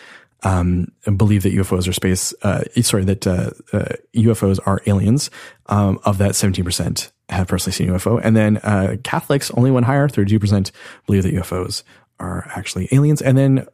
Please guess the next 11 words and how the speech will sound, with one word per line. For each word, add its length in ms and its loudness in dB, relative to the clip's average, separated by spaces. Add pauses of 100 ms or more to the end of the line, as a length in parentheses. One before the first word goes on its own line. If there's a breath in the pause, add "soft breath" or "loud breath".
uh, 160 2
agnostic, 520 2
atheistic, 600 2
other 160 2
people, 400 2
people 240 0
of 60 2
no 100 2
religion, 340 2
forty 540 0
percent 580 -2